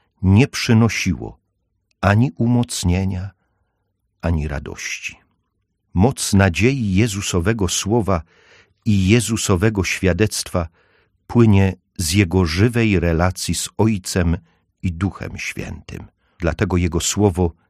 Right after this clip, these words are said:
jest zawsze skuteczne. Jezus zawsze pragnie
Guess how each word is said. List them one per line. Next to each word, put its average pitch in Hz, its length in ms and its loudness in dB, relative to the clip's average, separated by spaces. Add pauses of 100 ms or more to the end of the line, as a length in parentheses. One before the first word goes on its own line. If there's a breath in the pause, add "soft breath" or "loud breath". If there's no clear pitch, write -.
(240)
jest - 400 -2
zawsze 95 500 -2
skuteczne. - 920 -10 (360)
Jezus 95 540 0
zawsze 101 560 -2
pragnie 95 580 0